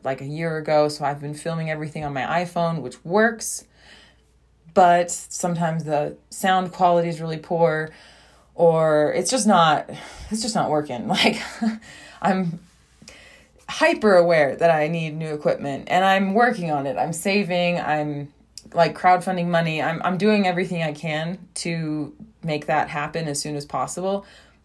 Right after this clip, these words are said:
But I've <laughs> really been needing it for a long time, and it's like, okay, stop with the excuses. You can do it. You have a camera. You have a computer that's, like,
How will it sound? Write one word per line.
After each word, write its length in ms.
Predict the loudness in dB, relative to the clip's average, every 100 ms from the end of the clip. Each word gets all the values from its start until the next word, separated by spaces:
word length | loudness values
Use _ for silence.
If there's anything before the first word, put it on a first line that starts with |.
| _ _ _ -20 -18 -18 _ -2
But 140 | 4
I've 220 | 4 4 2
<laughs> 20 |
really 160 | 2
been 200 | 2 0
needing 280 | 0 0 2
it 180 | -2 -2
for 140 | -2
a 60 | -2
long 260 | 0 -2 -2
time, 360 | -2 -2 -2
and 180 | -4 -6
it's 220 | -6 -2
like, 300 | 2 2 -2 -14 -20 -20 _ _ _ -8
okay, 420 | -2 -2 -2 -10 _ _ _ _ _ -20
stop 340 | 0 2 2
with 100 | 2
the 100 | 2
excuses. 720 | 0 -2 -4 -4 -4 -2 -2
You 80 | -4
can 180 | -6 -2
do 200 | 2 2
it. 100 | 2
You 100 | 0
have 220 | -2 -2
a 40 |
camera. 380 | 0 0 2 0
You 120 | -2
have 240 | -2 0 0
a 40 |
computer 440 | 0 -2 -2 -2
that's, 240 | 0 0 -2
like, 360 | -4 -4 -10